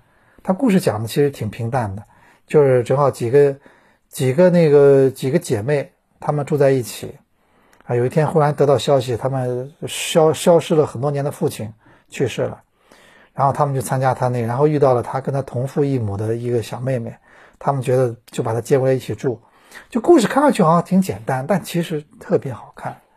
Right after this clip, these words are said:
是吧？你要能静下心来，你去看。所以我觉得看电影是一个什么呢？就关乎私人感受的事情。这个咱们就说，呃，就像吃饭一样，没那么多，没那么，没，没那么大问题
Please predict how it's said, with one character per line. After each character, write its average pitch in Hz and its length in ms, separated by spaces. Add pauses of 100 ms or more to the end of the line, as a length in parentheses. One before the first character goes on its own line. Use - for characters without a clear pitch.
(380)
是 - 120
吧？ 131 120
你 120 100
要 135 100
能 127 120
静 120 140
下 113 140
心 110 200
来， 101 180 (240)
你 117 100
去 - 120
看。 - 260 (180)
所 - 120
以 - 20
我 240 80
觉 135 80
得 165 60
看 240 180
电 180 160
影 120 60
是 117 120
一 127 100
个 135 100
什 101 120
么 98 80
呢？ 101 120
就 131 100
关 160 180
乎 156 120
私 156 200
人 143 120
感 - 160
受 120 180
的 113 80
事 - 140
情。 - 180 (560)
这 165 120
个 143 100
咱 123 160
们 139 100
就 139 100
说， 123 320 (520)
呃， 107 340
就 147 140
像 147 120
吃 - 140
饭 131 260
一 107 40
样， 101 100
没 117 160
那 160 80
么 117 160
多， 110 260 (120)
没 123 120
那 143 80
么， 117 120
没， 117 200
没 139 140
那 165 60
么 143 80
大 120 160
问 110 160
题 113 200